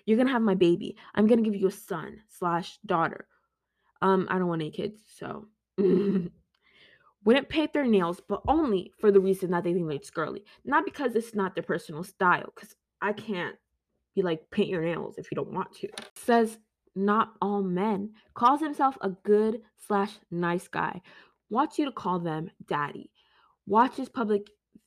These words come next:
interview video, public interview videos. And not the ones where they're, like, actually good. I'm talking about the ones that go, like, "Gay son or thought daughter."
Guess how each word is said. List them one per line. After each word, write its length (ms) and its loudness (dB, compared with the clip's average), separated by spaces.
interview 460 -2
video, 680 -4
public 300 -2
interview 360 0
videos. 480 -8
And 80 0
not 180 2
the 60 6
ones 420 2
where 360 0
they're, 100 0
like, 260 -4
actually 360 -6
good. 380 -4
I'm 220 2
talking 180 -2
about 140 0
the 60 4
ones 160 2
that 140 0
go, 140 -2
like, 260 -6
"Gay 180 8
son 240 0
or 80 2
thought 280 0
daughter." 420 -4